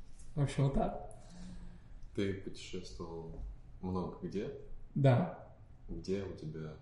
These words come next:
Speaker 2: во время путешествия происходили самые сильные метаморфозы?
Speaker 1: Ну, каждая страна даёт свой вклад. Ну, наверное, самое сильное — это Бали. Вот. Са-, самое сильное. Я,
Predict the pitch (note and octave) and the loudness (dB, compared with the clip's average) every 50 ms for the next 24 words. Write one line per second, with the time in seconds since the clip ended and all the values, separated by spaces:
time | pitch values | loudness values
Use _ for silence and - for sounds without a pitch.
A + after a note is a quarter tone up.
0 | - - - - - - - E2+ D#2+ D#2 F2 E2 D#2+ D#2 - - - G2 G2+ - | -14 -16 -16 -18 -16 -14 -10 -10 -8 -6 -6 -6 -6 -6 -8 -8 -6 -6 -6 -6
1 | - - - - - - - D#2+ D#2 D#2 - - E2 D#2+ D#2 - - D#2+ D#2 D#2 | -8 -10 -12 -12 -12 -8 -8 -8 -8 -8 -12 -10 -10 -10 -10 -8 -8 -8 -8 -8
2 | D2+ D2+ - - D#2 D#2 D2+ - - D#2 D2 D2 - - - - - - - - | -8 -8 -8 -8 -8 -8 -8 -8 -8 -8 -8 -8 -10 -14 -14 -14 -14 -14 -12 -12
3 | - - - - - - - - - - - - - - - - - - - - | -14 -14 -12 -12 -12 -14 -14 -14 -16 -16 -16 -16 -10 -4 -4 -4 -2 -4 -6 -6
4 | - - - - - - - - - - - - - - - - - - - - | -6 -6 -8 -8 -8 -10 -10 -10 -10 -12 -12 -14 -14 -14 -14 -14 -14 -12 -10 -10
5 | - - - - - - - - - - - - - - - - - - - - | -10 -8 -10 -10 -10 -10 -10 -10 -12 -12 -14 -14 -14 -14 -14 -14 -12 -12 -6 4
6 | - F3 F3 D3+ C3 - - F3+ A3 A3 F#3 F3+ D3+ - - D3+ C#3 C3+ C3 B2+ | 10 12 12 12 12 12 12 12 12 12 12 10 10 12 10 10 12 12 10 10
7 | - A3+ G#3+ - - - - - - - - - C3+ B2+ C3 - - - - - | 10 8 8 8 6 4 4 4 4 4 4 2 4 4 4 0 -2 -6 -12 -14
8 | - - - - - - - - D#3+ F#3 F#3+ D#3 - - D3 D3 D#3+ F3+ G3+ F#3+ | -14 -16 -16 -16 -16 -18 0 10 12 12 12 12 10 10 12 12 12 12 12 12
9 | D#3+ C3+ - - D#3 D3+ C#3+ B2+ - - D#3+ D#3 D3 C#3 C3 C3 C3+ C3 C#3+ D3 | 12 12 12 12 12 12 12 12 12 12 12 12 12 12 12 10 10 12 12 12
10 | F3+ G3 F#3+ F3+ - - - - - - - - - - - - - - - - | 12 12 12 8 6 0 -4 -6 -8 -10 -14 -14 -16 -16 -16 -16 -16 -6 2 6
11 | D3 C#3+ C3+ B2 F3+ F3+ - - - - - - - - D#3+ - - - - - | 8 8 8 8 6 4 2 -4 -10 -12 -10 -6 0 0 0 0 0 -2 4 8
12 | C#3+ C3+ C3 B2+ B2+ - - - - F3+ F#3 - - D3 C#3+ - - - - - | 10 10 12 10 8 8 6 4 4 4 6 6 6 4 2 0 -2 -6 -6 -6
13 | - - - - - - C3 B2+ C3+ C#3+ C#3+ C#3+ C#3+ C3+ C3+ C3 C3 C3+ - - | -8 -8 -8 -6 -2 0 4 6 8 8 8 10 8 8 8 6 6 4 4 4
14 | D#3+ E3 D#3+ | 4 4 2